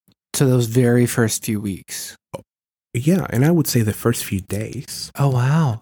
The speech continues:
Speaker 1: Even
Speaker 2: So
Speaker 1: before any positive effects kick in.
Speaker 2: Exactly.
Speaker 1: Oh.
Speaker 2: So we mentioned how, let's say, sleep, energy might start, you know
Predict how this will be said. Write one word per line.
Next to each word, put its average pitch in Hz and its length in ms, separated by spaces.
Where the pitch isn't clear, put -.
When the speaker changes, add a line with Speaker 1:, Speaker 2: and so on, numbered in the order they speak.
Speaker 1:
Even 165 200
Speaker 2:
So 196 80
Speaker 1:
before 160 440
any 143 200
positive 131 480
effects 120 320
kick 123 220
in. 117 100
Speaker 2:
Exactly. 98 300
Speaker 1:
Oh. 120 580
Speaker 2:
So 117 440
we 151 420
mentioned 120 460
how, 110 360
let's 135 220
say, 110 180
sleep, 131 520
energy 110 720
might 104 300
start, 104 440
you 151 140
know 92 280